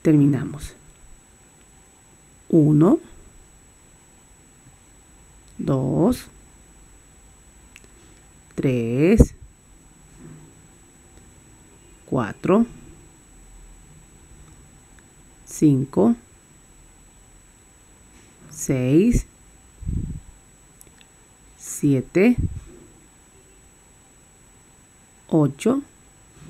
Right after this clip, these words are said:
y nueve. Nueve puntos.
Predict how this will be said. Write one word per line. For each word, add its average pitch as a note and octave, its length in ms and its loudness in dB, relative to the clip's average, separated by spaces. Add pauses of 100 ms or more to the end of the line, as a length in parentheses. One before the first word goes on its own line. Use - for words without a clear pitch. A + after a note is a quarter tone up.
(100)
y C4 200 0 (260)
nueve. G#3+ 420 -2 (1500)
Nueve G3+ 220 4
puntos. - 440 -10